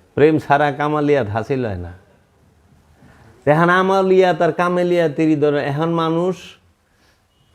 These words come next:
কবিরাজ রে কয় ফকির, যে মনে করো ওই যে, আহ, বৈঠক বসায়, তাবিজ দেয়, তেল পরা দেয়, ওই পানি পরা দেয়,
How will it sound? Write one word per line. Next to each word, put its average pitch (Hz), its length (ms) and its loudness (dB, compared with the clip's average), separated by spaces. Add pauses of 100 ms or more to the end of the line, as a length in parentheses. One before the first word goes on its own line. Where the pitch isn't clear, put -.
(120)
কবিরাজ 196 440 4
রে 165 140 2
কয় 165 200 2
ফকির, 113 360 -4 (420)
যে 143 500 2 (680)
মনে 143 240 -2
করো 143 240 2
ওই 143 100 2
যে, 135 460 0 (280)
আহ, 104 380 -2
বৈঠক 143 300 2
বসায়, 123 640 -2 (880)
তাবিজ 139 420 2
দেয়, 110 480 -2 (600)
তেল 143 280 4
পরা 120 260 2
দেয়, 110 460 0 (600)
ওই 110 480 -2
পানি 143 240 2
পরা 127 300 2
দেয়, 110 400 -2